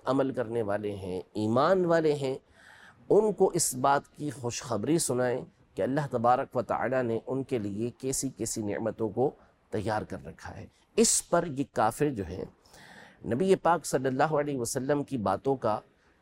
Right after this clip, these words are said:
کوئی جواب تو دے نہیں پاتے تھے، کیونکہ جس طرح یہ باتیں آسمانی باتیں تھیں، وحی الہی کی باتیں تھیں،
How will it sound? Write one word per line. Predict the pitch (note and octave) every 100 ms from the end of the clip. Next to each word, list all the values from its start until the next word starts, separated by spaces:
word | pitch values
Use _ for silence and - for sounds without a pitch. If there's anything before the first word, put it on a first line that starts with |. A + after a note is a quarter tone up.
| -
کوئی | D#3
جواب | A#2+ G#2+ A2 D3 -
تو | C3 B2+ -
دے | F2 G#2 E3
نہیں | D#3+ E3
پاتے | C#3 B2 B2+
تھے، | A#2 G#2 G#2 -
کیونکہ | C#3 C#3 D3+
جس | A2+ E3
طرح | F#3 F#3+
یہ | F3
باتیں | C3+ C3+ - E3+ - _ - - - -
آسمانی | A#2+ B2 B2+ B2+ D3 F#3
باتیں | D3+ C#3+ D3 C3+
تھیں، | A#2+ B2 A2
وحی | F2 G#2 C3 C#3+ -
الہی | A#2+ A#2+ B2+ D3+
کی | D3+ D3+
باتیں | B2+ A#2 A#2+ -
تھیں، | A2 G#2+